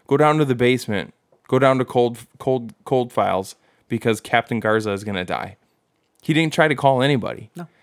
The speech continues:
Speaker 1: Instead, he ran, like, twenty blocks to get back, just to get there, just in time for her to be dead. Oof.
Speaker 2: I didn't know.
Speaker 1: Yeah.
Speaker 2: It could work,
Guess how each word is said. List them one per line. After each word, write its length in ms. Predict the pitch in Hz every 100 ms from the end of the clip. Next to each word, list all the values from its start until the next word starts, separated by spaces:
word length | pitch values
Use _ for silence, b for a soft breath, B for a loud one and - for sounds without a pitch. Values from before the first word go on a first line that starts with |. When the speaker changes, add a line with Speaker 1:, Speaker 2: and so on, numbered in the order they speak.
| -
Speaker 1:
Instead, 400 | 123 - 143 135
he 180 | 123 135
ran, 380 | 113 120 131
like, 160 | 120 104
twenty 300 | - 120 113
blocks 380 | 104 101 107 -
to 60 | 104
get 180 | 107
back, 400 | 98 98 98 - _ _ _ _ _ _ _ -
just 300 | 139 131 -
to 60 |
get 200 | 120 117
there, 180 | 113 110 101
just 400 | - 131 131 117
in 120 | 104
time 340 | 110 101 98
for 140 | 98 98
her 140 | 101
to 80 | 95
be 160 | 92 -
dead. 360 | 92 78 - - _ _ _ _ _ _ B B B B B B B B B _ _ _ _ _ -
Oof. 800 | 95 101 95 90 87 - - - _ _ _ _ _ _ _ - - _ -
Speaker 2:
I 180 | 190 208
didn't 460 | 147 139 170 190
know. 460 | 175 208 175 117 117 B B B
Speaker 1:
Yeah. 340 | 113 113 104 92 b b b b b b _ _ _ _ _ -
Speaker 2:
It 100 | 139
could 180 | 147 143
work, 380 | 175 180 -